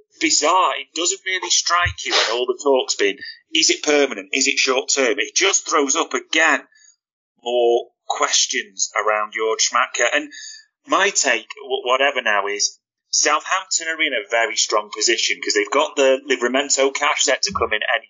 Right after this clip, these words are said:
day. They have got rich backers, Trev. Southampton are also, uh, very keen to go straight back up, as we know they've been honest about. And if they don't, they've got that parachute payment. They've also got the Lavia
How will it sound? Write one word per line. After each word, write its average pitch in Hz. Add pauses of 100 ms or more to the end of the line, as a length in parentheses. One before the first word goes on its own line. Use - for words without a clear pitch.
(100)
day. 147 (300)
They 107
have 104
got 113
rich 127 (120)
backers, 151
Trev. 147 (260)
Southampton 156
are 143
also, 156
uh, 107
very 131
keen 131
to -
go 107
straight 120
back -
up, 139
as 110
we 110
know 123
they've 107
been 107
honest 131
about. 98 (260)
And -
if 117
they 123
don't, 175 (240)
they've 123
got 127
that 123
parachute 131
payment. 104
They've 110
also 151
got 131
the 127
Lavia 120